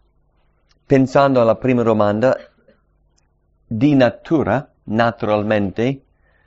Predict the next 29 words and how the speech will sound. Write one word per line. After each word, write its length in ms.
quando 420
ci 200
troviamo 500
in 120
una 160
situazione 560
di 120
pericolo, 760
pensiamo 680
a 140
come 300
risolvere 680
il 100
nostro 340
problema 520
e 140
come 320
uscire 400
dal 220
pericolo. 640
Però, 480
in 200
realtà, 560
se 300
tu 300
vuoi 280
una 220
vita 320
benedetta, 760